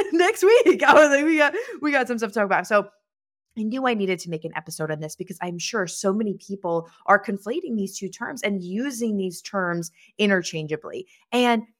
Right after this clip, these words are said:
I think by now we kinda know that being a perfectionist,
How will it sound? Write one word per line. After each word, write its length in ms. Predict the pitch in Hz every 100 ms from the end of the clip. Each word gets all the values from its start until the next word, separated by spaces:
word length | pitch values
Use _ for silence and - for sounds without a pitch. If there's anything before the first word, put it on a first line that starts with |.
| _ _ _
I 80 | 381
think 240 | 453 494
by 160 | - 208
now 380 | 170 156 160 185
we 140 | 180
kinda 340 | 175 - 165 156
know 640 | 147 147 147 156 160 165 _ _ _ _ _ _ _
that 400 | 190 170 160 - -
being 240 | 196 190
a 60 | 180
perfectionist, 1300 | - 170 165 151 - - 175 165 160 160 - -